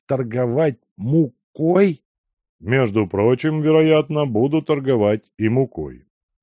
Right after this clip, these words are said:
с улыбкой отвечал Привалов, чувствуя, что пол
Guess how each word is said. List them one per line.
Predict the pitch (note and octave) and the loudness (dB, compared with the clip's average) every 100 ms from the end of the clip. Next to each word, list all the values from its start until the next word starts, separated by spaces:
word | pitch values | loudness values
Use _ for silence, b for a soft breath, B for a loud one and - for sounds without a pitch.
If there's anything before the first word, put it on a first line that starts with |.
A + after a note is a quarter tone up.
| _ | _
с | - F#2+ | -12 -8
улыбкой | F2 B2 A#2+ G2 F2+ | -4 -4 -4 -6 -6
отвечал | F2 E2+ G2 F2 | -6 -8 -6 -6
Привалов, | - F2 F2+ C3 A2 D#2+ - _ _ | -8 -6 -2 0 0 -4 -12 _ _
чувствуя, | - B2 - G#2+ G2 | -12 -12 -6 -4 -4
что | - A2+ G#2+ _ | -8 -10 -10 _
пол | - D3+ G#2+ | -6 -2 -2